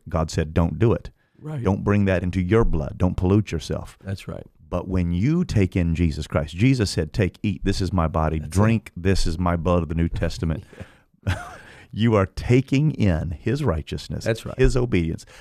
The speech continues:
Speaker 1: That's the obedience of Christ.
Speaker 2: That's the obedience of Christ, and that's the life. So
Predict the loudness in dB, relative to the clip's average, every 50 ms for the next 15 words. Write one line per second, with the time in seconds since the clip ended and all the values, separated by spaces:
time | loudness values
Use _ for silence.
0 | -20 -16 -12 -2 2 4 4 4 2 0 -2 -2 0 2 2 2 2 2 4 4
1 | 4 4 4 2 -2 0 2 2 2 2 0 -4 -10 -14 -16 -18 _ -10 -10 -10
2 | -4 -4 -4 -2 -2 -2 -2 -2 -2 -2 -2 -4 -6 -8 -6 -4 -2 -2 -2 -4
3 | -8 -10 -14 _ -8 -8 -8 -6 -2 -2 0 0 0 -2 -6 -10 -6 -6 -6 -6
4 | -6 -8 -8 -6 -6 -4 -4 -2 -4 -4 -4 -8 -12 -18 _ -20 -20 _ _ _
5 | _ _ _ _ _ _ _ _ -8 -4 -2 0 -2 -2 -4